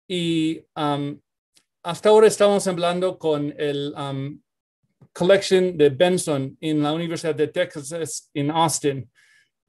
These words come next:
Tal vez como el destino de, de, de, de toda esta obra para que investigadores en, en el futuro podrían acceder.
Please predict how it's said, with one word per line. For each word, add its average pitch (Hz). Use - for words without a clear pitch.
Tal 160
vez 156
como 170
el 147
destino 170
de, 143
de, 139
de, 135
de 143
toda 165
esta 147
obra 151
para 139
que 135
investigadores 147
en, 139
en 143
el 139
futuro 151
podrían 139
acceder. 131